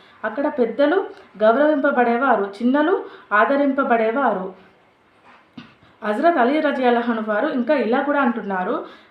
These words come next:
మహ-, మహమ్మద్ ప్రవక్త సల్లల్లాహు అలైహి వసల్లం గారు ఎల్లప్పుడూ ఆనందంగా గడిపేవారు. శుతిమెత్తని ప్రవర్తన, మెతక వైఖరి, కఠిన స్వభావం కాదు, కఠినంగా మాట్లాడేవారు కూడా కాదు,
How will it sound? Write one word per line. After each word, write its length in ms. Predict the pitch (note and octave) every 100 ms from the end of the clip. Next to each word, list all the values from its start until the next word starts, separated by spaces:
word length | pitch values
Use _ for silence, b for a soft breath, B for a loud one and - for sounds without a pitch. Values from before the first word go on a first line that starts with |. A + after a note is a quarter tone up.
| _
మహ-, 380 | G3 G#3 D4 D#4+ G#3+
మహమ్మద్ 440 | B3 B3+ D4+ D#4 -
ప్రవక్త 460 | A#3+ G#3+ G3 - A#3+
సల్లల్లాహు 400 | C#4 G#3+ A#3+ C4+
అలైహి 180 | B3+ A3+
వసల్లం 440 | G3+ G#3 A3 G#3+ F#3+
గారు 340 | F#3 G#3+ E4+ B B -
ఎల్లప్పుడూ 600 | G3+ A3+ D4 E4 D#4+ E4 E4+
ఆనందంగా 580 | G#3 A#3 D4 D4 B3+ B3
గడిపేవారు. 720 | C4 A3+ A3 G#3+ G#3 G3 F#3+ F#3+ B B B
శుతిమెత్తని 680 | - B3 D#4 E4+ E4+ F4+ F4
ప్రవర్తన, 580 | E4+ B3+ B3 A#3+ A#3+ A3+ A3+ A#3 B -
మెతక 300 | G#3+ A3 C#4+
వైఖరి, 600 | D#4 C#4 B3+ B3 A3+ A3+
కఠిన 240 | A3 B3 D4+
స్వభావం 560 | D4+ B3 A#3 B3 B3+ B3
కాదు, 460 | A3+ G#3 G#3 G#3 B B B
కఠినంగా 500 | A#3 B3+ D4+ E4 E4
మాట్లాడేవారు 680 | D#4+ C4 B3 B3+ A#3+ A#3 A3+
కూడా 220 | A3+ A3+
కాదు, 440 | C#4+ B3 G3 F#3+